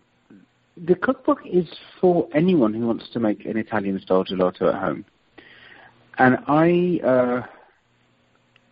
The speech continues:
you know, I dismissed the idea of making a cookbook about ice cream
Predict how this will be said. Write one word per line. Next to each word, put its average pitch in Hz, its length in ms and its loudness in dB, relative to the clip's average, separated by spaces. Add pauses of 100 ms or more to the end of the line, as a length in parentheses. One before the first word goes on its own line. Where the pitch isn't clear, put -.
(160)
you 151 80 4
know, 185 80 4
I 147 100 -2
dismissed 139 480 -4
the 131 100 -4
idea 123 460 0
of 113 80 -4
making 117 340 -4
a 113 40 -6
cookbook 123 380 -4
about 113 300 0
ice 113 140 -8
cream 120 240 -2